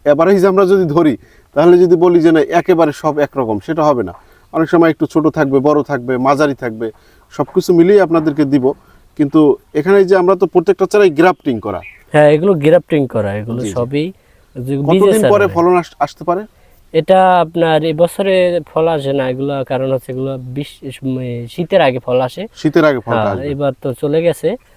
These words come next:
Speaker 1: জি।
Speaker 2: তো সামনে এবারে, আহ, ইনশাল্লাহ এটা
Speaker 1: আপেল তো
Speaker 2: চলে
Speaker 1: normally
Speaker 2: আসবে।
Speaker 1: মানে যে যতগুলো আপেলের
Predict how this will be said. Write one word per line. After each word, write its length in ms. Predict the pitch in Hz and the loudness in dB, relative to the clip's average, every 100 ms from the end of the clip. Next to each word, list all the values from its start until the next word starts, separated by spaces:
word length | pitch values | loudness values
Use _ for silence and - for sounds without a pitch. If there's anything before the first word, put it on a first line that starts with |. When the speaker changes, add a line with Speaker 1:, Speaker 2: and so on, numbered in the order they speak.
| 117 | -10
Speaker 1:
জি। 60 | 107 | -6
Speaker 2:
তো 40 | 139 - | -4 -2
সামনে 240 | 156 151 156 | -2 2 0
এবারে, 260 | 156 151 175 | 0 0 -2
আহ, 80 | 196 147 135 131 | -2 -6 -6 -6
ইনশাল্লাহ 380 | 123 135 131 123 | -8 -8 -8 -10
এটা 180 | 120 123 117 113 156 | -10 -10 -8 -2 -2
Speaker 1:
আপেল 200 | - 214 | 0 0
তো 60 | 233 | 2
Speaker 2:
চলে 380 | 226 220 202 165 | 4 4 4 4
Speaker 1:
normally 380 | 170 180 196 202 | 2 2 4 4
Speaker 2:
আসবে। 80 | 190 | 4
Speaker 1:
মানে 140 | 185 165 | 4 4
যে 60 | 170 156 | 2 0
যতগুলো 380 | 156 180 175 175 156 | 0 0 4 4 4
আপেলের 320 | 165 170 | 2 0